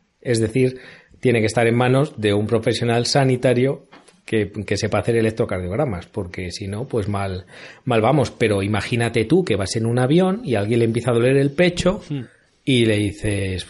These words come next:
Speaker 1: no solo la típica pregunta de "¿hay un profesional, un médico, un enfermero en la sala?", sino que haya alguien con un Apple Watch
Speaker 2: Efectivamente.
Speaker 1: y puedas hacer un diagnóstico.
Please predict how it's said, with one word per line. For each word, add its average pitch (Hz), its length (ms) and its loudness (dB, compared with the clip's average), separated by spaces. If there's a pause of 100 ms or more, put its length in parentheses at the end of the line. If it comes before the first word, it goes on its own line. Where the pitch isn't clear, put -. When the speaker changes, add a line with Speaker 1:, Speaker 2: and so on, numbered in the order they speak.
(100)
Speaker 1:
no 123 220 0
solo 139 400 4
la 127 200 4
típica 127 340 2
pregunta 131 400 4
de 127 120 4
"¿hay 147 140 6
un 180 60 6
profesional, 170 920 4
un 156 160 4
médico, 160 360 4
un 156 80 6
enfermero 147 520 4
en 139 100 4
la 135 100 2
sala?", 151 380 -4 (360)
sino 107 460 -2
que 107 180 0
haya 107 800 0
alguien 196 340 2
con 185 140 4
un 160 320 4
Apple 147 260 2
Watch - 360 -4 (100)
Speaker 2:
Efectivamente. 120 680 -6
Speaker 1:
y 117 80 -6
puedas 117 280 0
hacer 165 160 2
un 165 100 2
diagnóstico. 98 760 -4